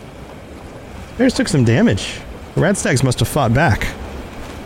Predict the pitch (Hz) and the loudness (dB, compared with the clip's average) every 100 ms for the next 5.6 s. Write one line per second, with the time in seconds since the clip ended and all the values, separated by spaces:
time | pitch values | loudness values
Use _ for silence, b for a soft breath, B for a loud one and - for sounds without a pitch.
0 | - - - - - - - - - - | -14 -14 -14 -14 -14 -14 -8 -8 -8 -12
1 | - - - - - - - B B B | -12 -12 -14 -12 -12 -12 -10 B B B
2 | B B - 117 110 117 113 117 117 110 | B B -2 2 4 6 6 6 4 4
3 | 127 110 98 127 123 110 113 131 127 123 | 4 4 4 2 4 4 4 4 4 4
4 | 170 247 233 233 240 170 226 294 156 151 | 4 6 6 6 6 6 6 6 6 2
5 | - 185 214 170 113 | 2 6 6 6 6